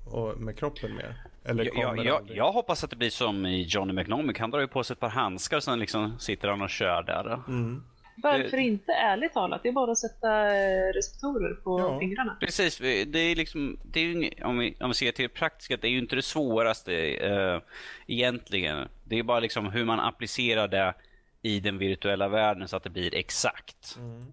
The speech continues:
Speaker 2: Eh,
Speaker 3: Mm.
Speaker 2: eh.
Speaker 3: Och vi börjar komma ruskigt nära den tekniken.
Speaker 1: Ja,
Speaker 2: Mm.
Speaker 1: många säger, "Men det där är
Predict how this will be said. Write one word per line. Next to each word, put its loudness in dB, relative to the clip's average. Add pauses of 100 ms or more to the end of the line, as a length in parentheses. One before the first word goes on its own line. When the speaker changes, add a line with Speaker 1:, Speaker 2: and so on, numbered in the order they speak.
Speaker 2:
Eh, -14 (1600)
Speaker 3:
Mm. -10
Speaker 2:
eh. -
Speaker 3:
Och 0
vi 2
börjar 4
komma 2
ruskigt 0
nära 2
den 0
tekniken. -8
Speaker 1:
Ja, 0
Speaker 2:
Mm. -2
Speaker 1:
många 2
säger, 0
"Men 0
det 0
där 0
är -6